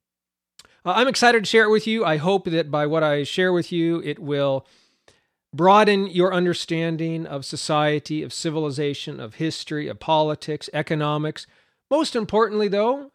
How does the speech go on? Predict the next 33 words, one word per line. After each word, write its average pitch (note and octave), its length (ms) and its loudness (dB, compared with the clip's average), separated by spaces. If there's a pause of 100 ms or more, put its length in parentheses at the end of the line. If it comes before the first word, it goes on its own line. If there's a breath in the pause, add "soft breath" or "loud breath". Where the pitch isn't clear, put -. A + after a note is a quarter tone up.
(420)
it E3 80 0
will F3+ 120 0
broaden F3+ 360 4
your E3+ 80 -2
understanding D#3+ 800 -2
of C3+ 180 -6
what D3 380 -2 (140)
is C#3 180 -6
revealed C#3+ 420 0
to C#3+ 200 -2
us C3+ 340 -2
in C3+ 260 -6
Jesus A#2 380 -10
Christ, - 560 -16 (480)
especially D3 680 -2
Jesus B2+ 380 -8
Christ B2 400 -8
crucified. - 680 -8 (380)
Uh, A#2+ 220 -6
the, B2 140 -8
the C#3 720 -12
primary, G#3 880 2 (140)
maybe F#3 240 0
one F#3+ 260 0
of F#3 60 0
the D#3 80 0
primary A3 640 0
revelations C3 880 -4
that C3+ 160 -6
Jesus D3 380 -6
gave D#3+ 260 0
to C#3 160 -6
us B2+ 160 -6